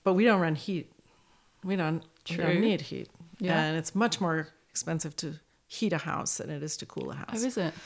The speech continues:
Speaker 1: Yes. And so, um, I think for a lot of areas in, under climate change, you're gonna see that, um, that heating bill go down,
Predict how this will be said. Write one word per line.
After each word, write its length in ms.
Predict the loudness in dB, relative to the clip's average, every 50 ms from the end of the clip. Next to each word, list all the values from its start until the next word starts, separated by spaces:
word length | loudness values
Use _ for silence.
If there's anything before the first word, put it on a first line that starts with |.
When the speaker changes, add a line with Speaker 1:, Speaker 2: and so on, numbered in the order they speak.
| -20 -20 _ -16 -16
Speaker 1:
Yes. 340 | -10 -6 -4 -4 -4 -4 -6 -10 -18 -20 -20 -20 -20 -20 -20 -20 _
And 240 | -2 0 2 2 2
so, 560 | 2 4 6 6 6 8 6 6 4 2 0 2
um, 640 | 2 4 4 4 4 2 2 2 0 0 -2 -4 -6 -8 0 2
I 100 | 2 2
think 240 | 2 0 -2 -2 -2
for 160 | -2 0 0
a 60 | 2
lot 200 | 4 4 6 6
of 120 | 4 4
areas 520 | 2 2 2 2 2 2 2 2 0 0 -2
in, 200 | -2 -2 -2 -2 -4
under 200 | -4 -4 -4 -4
climate 320 | -4 -2 -2 0 0 -2
change, 200 | -2 -2 -2 -2
you're 100 | -2 -2
gonna 100 | -2 -2
see 220 | -2 -2 -2 -2 0
that, 360 | 0 0 -2 -2 -6 -10 -14 -6 -4
um, 280 | -4 -4 -2 -4 -4
that 120 | -4 -4 -6
heating 300 | -4 -2 0 2 2 0
bill 460 | 0 -2 -2 -2 -2 -4 -6 -8 -12 _ _ _ _ _ _ _ _ _ -4
go 140 | -2 0 0
down, 600 | 2 2 2 4 4 4 2 2 0 -2 -4 -6